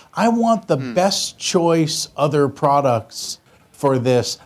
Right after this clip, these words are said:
Speaker 1: the top six or the top ten. And unless I'm going to that page all the time, I don't want it to change. I want that to help me have a navigation strategy that says,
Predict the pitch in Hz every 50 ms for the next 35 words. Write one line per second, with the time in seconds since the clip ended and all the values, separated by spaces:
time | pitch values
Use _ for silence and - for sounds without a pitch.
0 | _ - 143 196 185 - - - 165 175 185 185 185 - - - - 185 147 -
1 | - - - 143 135 127 147 143 143 139 147 151 160 160 156 - - 147 151 147
2 | 147 143 147 147 - - - _ _ _ _ _ - 147 160 160 165 160 160 165
3 | - - - 180 180 185 185 208 226 233 233 - 285 277 214 208 208 214 202 202
4 | 175 170 156 156 156 160 180 175 151 143 151 151 160 160 156 143 - - 180 175
5 | 175 160 135 131 135 165 170 160 160 143 147 147 135 - - 139 127 - - 147
6 | 135 110 92 85 85 80 - - _ _ - - - _ - - 131 147 160 175
7 | 180 165 180 165 151 160 - 156 139 135 127 - - 165 160 160 - 139 147 135
8 | 131 135 127 123 117 127 131 131 127 127 120 143 160 156 151 151 117 107 - -
9 | 127 113 107 107 110 101 95 110 107 95 110 104 - 127 117 113 110 104